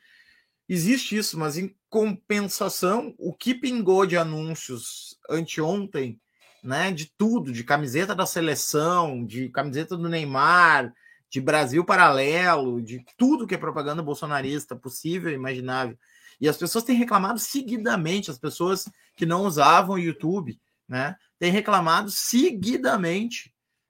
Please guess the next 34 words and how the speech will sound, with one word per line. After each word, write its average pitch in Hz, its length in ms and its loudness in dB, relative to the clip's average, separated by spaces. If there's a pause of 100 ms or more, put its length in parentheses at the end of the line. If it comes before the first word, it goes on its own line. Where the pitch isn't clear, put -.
ãh, 151 540 2
da, 165 920 4
do 143 160 -10
favorecimento 202 800 0
que 208 80 -6
o - 20 -2
YouTube 180 340 -4
faz 170 340 2
ao 180 80 -6
Bolsonaro 151 680 -2
e 123 100 -2
da 131 140 -6
visibilidade 175 880 -2
que 151 100 -10
o 147 60 -2
YouTube 151 360 -6
dá 135 160 -2
pros - 140 -16
canais 147 300 -4
bolsonaristas. 147 640 -8 (1080)
Então, 240 260 4
assim, 233 360 -2
é, 165 240 -4
é - 40 -2
todo 233 280 -2
um 277 100 -4
aglomerado 226 840 6
de 185 120 -6
coisas 190 440 -2
que - 140 -14
produz 175 480 -6
um 180 80 -4
enorme 185 500 8
desequilíbrio 175 800 -4